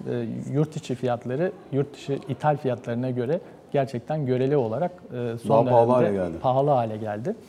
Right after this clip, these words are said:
Speaker 1: E, o yüzden de
Speaker 2: Çünkü içerideki üreticinin maliyeti artıyor.
Speaker 1: <clears throat> Artıyor. Onlar mecburen yansıtıyorlar. Ama dışarıdan ithal ettiğiniz ürünün, e, fiyatı haliyle dövizle belirleniyor. Döviz, e, iyi kötü yatay gittiği zaman,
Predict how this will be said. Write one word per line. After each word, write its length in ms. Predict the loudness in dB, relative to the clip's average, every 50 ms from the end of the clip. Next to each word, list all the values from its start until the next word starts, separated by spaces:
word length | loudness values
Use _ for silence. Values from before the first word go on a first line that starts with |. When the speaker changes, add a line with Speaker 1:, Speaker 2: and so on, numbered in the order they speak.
| -20 -20 -20 -20 -20 -12 -8
Speaker 1:
E, 280 | -6 -4 -4 -4 -4 -4 -2 2
o 100 | 2 2
yüzden 320 | 2 2 2 0 0 2
de 40 | 2
Speaker 2:
Çünkü 180 | 2 2 2
içerideki 480 | 2 4 6 6 6 6 6 2 -2 0
üreticinin 460 | 0 0 0 0 -2 -2 0 0 0
maliyeti 460 | 0 2 2 2 2 2 2 2 4
artıyor. 420 | 4 4 4 2 2 6 6 6 6 6 2
Speaker 1:
<clears throat> 100 | 0 4
Artıyor. 500 | 6 6 6 6 4 2 2 2 0 0 -2 0
Onlar 320 | 2 2 4 4 4 2
mecburen 500 | 2 2 0 0 0 0 0 2 2 2
yansıtıyorlar. 720 | 2 4 2 2 2 0 -2 -4 -2 0 0 2 0 -2 -4 -6 -10 -20 -6 0
Ama 320 | 2 2 4 2 0 0 -2 -2
dışarıdan 340 | -2 0 0 0 0 0 -2
ithal 320 | -2 0 0 0 2 2
ettiğiniz 500 | 0 -2 -4 -2 -2 -2 -2 -2 -6 -8 -6 -4
ürünün, 440 | -2 0 0 0 2 0 0 -2 -4 -8 -14 -16 -12 -6
e, 300 | -4 -2 0 0 0 -2 -2 -4
fiyatı 420 | -6 -4 0 2 2 2 2 2
haliyle 520 | 2 4 4 4 4 2 0 -2 0 2 2
dövizle 400 | 2 2 2 2 0 0 -2 -2
belirleniyor. 600 | -2 -4 -4 -4 -4 -4 -4 -4 -4 -4 -2 0
Döviz, 420 | 2 2 2 0 -2 -4 -8 -14 -14 -10 -6
e, 320 | -4 -2 -2 -2 -4 -4 -6 -8 -10 -14 -18 -20 -20 -8 -2
iyi 180 | 0 0 2 2
kötü 260 | 2 0 0 0 0
yatay 320 | -2 0 0 0 0 0
gittiği 340 | -2 -6 -4 -2 0 2 2
zaman, 300 | 2 2 0 0 -2 -2